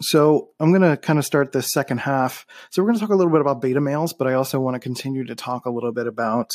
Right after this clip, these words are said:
um, the sort of media and public perception of what alpha is, because alpha doesn't really, alpha doesn't get the best, uh, perspective. It, it's, you know, y-, y-, it's kinda douchey to say you're an alpha,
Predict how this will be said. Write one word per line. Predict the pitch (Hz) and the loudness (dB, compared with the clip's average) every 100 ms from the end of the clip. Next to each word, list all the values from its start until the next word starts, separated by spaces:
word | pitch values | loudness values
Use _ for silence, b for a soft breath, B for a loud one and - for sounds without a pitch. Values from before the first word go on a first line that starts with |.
| - | -10
um, | 110 107 107 104 _ B B B - | -6 -6 -4 -6 _ B B B 0
the | 127 110 107 | 2 2 -2
sort | - 123 | -2 0
of | 113 | 2
media | 127 131 135 117 | 2 4 4 4
and | 120 | 2
public | 127 123 127 | 0 -4 -4
perception | 135 127 131 - 139 | -4 -2 -2 0 -2
of | 123 | 0
what | 123 131 - | 0 -2 -4
alpha | 120 139 139 | -4 -2 0
is, | 123 151 160 | 2 2 2
because | - 127 127 | 2 0 2
alpha | 143 165 143 | 2 2 2
doesn't | 143 131 127 | 2 2 2
really, | 139 135 123 - B B B B | 4 4 2 -2 B B B B
alpha | 147 160 170 | -6 -2 0
doesn't | 160 156 | 2 2
get | 156 | 2
the | 143 | 0
best, | 120 139 139 - - | 0 0 0 -4 -4
uh, | 127 127 123 120 117 _ - | -2 0 -2 -4 -6 _ -12
perspective. | 127 - 170 - 107 104 - 131 | -10 -2 -2 0 -2 -4 -8 -8
It, | 127 | -8
it's, | - 123 - - - - | -8 -8 -8 -10 -12 -4
you | |
know, | 120 113 | -2 -2
y-, | 117 113 - 117 - - - _ - | -2 -4 -6 -10 -12 -18 -20 _ -14
y-, | - - - 247 - B B B B - | -10 -6 -6 -8 -14 B B B B -4
it's | 143 | -2
kinda | - 196 | 4 4
douchey | 147 151 151 156 | 6 4 6 6
to | 135 | 4
say | 131 147 139 | 4 4 4
you're | 110 | 4
an | 101 | 0
alpha, | 98 - 117 | -2 0 0